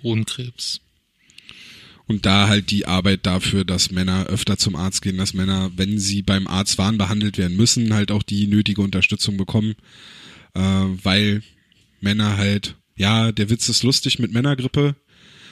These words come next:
Speaker 2: aber, ähm, es gibt halt immer noch viele Männer, die halt auch gerade ernsthafte Krankheiten verschleppen, verschweigen,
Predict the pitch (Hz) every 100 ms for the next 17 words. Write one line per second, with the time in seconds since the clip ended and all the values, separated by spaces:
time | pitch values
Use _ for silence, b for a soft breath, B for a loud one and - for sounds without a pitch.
0 | B B 101 104 110 110 110 107 110 -
1 | - _ _ _ - _ _ _ _ _
2 | 113 110 110 110 107 104 101 104 _ _
3 | B B B - - 117 - 113 107 -
4 | - 120 117 113 - 117 113 110 110 110
5 | 104 104 104 107 - 107 104 107 107 -
6 | - 101 101 98 - 110 - - 104 101
7 | 101 98 107 98 101 98 101 - 101 -
8 | 95 98 101